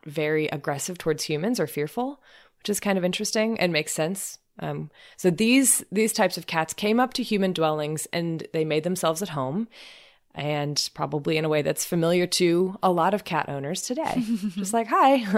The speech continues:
Speaker 1: <laughs> I'm here now. This
Speaker 2: I'm
Speaker 1: is
Speaker 2: here
Speaker 1: my home."
Speaker 2: now. <laughs> I will live
Speaker 1: <laughs>
Speaker 2: here. <laughs>
Speaker 1: Mm-hmm. And so this caused a major shift in the dominant transmission pattern of Toxoplasma gondii.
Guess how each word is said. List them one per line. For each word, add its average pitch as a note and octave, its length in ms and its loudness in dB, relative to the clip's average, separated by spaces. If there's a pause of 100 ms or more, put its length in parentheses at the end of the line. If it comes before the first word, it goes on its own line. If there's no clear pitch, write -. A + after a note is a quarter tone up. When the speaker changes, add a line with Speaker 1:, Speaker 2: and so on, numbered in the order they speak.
Speaker 1:
<laughs> - 20 0
I'm A3 160 6
here C4 160 4
now. F#3 240 6
This F3 100 -2
Speaker 2:
I'm A#3 60 2
Speaker 1:
is B3 80 2
Speaker 2:
here B3 140 2
Speaker 1:
my G#3+ 120 6
home." F3+ 380 0 (240)
Speaker 2:
now. D4 280 6
<laughs> - 40 -10
I A#3+ 160 -2
will B3 100 2 (100)
live B3 180 4
Speaker 1:
<laughs> F3+ 200 -4
Speaker 2:
here. F#3 420 -2
<laughs> - 40 -6
Speaker 1:
Mm-hmm. C4 1000 0 (720)
And A#3+ 80 0
so C#4 80 4
this E4+ 220 2
caused G4+ 320 0
a D4+ 60 4
major A#3 360 4
shift F#3+ 480 0 (360)
in G#3+ 180 4
the G3+ 80 4
dominant F3+ 440 2
transmission F#3+ 520 2
pattern D#3 460 0
of D#3 200 0
Toxoplasma D3 600 -4
gondii. G3 560 0